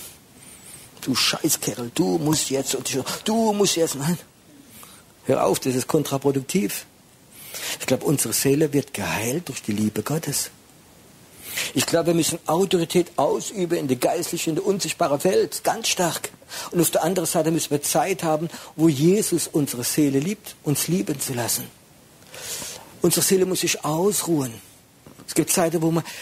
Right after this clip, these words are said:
äh, Jesus ist gern zu Maria gegangen. Und zu Martha und zu Lazarus, warum? Er konnte dort seine Seele ausruhen. Ich glaub nicht, dass Jesus den ganzen Tag prophezeit hat bei denen.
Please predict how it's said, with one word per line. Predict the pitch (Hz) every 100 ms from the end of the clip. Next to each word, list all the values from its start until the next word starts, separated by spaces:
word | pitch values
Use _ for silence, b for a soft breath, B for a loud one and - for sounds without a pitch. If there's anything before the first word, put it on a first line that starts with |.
| B
äh, | 185 165 - -
Jesus | 156 196 190 202 -
ist | - 151 -
gern | 185 185 190
zu | -
Maria | 156 147 160 208 202
gegangen. | - 131 156 131 117 90 - - - - - - - - -
Und | 147
zu | - 170
Martha | 175 175 - 151
und | 165
zu | 165
Lazarus, | 160 165 - 143 165 160
warum? | 143 175 196 131 B B B 165
Er |
konnte | 165 185 165
dort | - 165 -
seine | 170 156
Seele | 143 - 190 190 185 165 147
ausruhen. | 151 165 165 - 175 147 127 - B B B -
Ich | -
glaub | 180 180 202
nicht, | 196 180
dass | 160
Jesus | 175 185 - -
den | 160
ganzen | 175 180 -
Tag | 156
prophezeit | - 147 156 175 202 165
hat | 151
bei | 139
denen. | 135 135 113